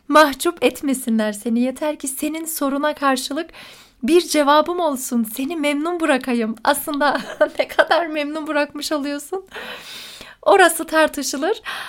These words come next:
Ama neticede niyet iyi mi? İyi. Gerçekten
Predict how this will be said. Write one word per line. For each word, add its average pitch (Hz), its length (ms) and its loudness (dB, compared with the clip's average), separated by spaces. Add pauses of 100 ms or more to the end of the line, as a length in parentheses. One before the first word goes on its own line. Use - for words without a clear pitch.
(120)
Ama 427 340 6
neticede 359 800 2
niyet 311 540 0
iyi 294 220 4
mi? 247 240 4
İyi. 240 340 2
Gerçekten 262 760 0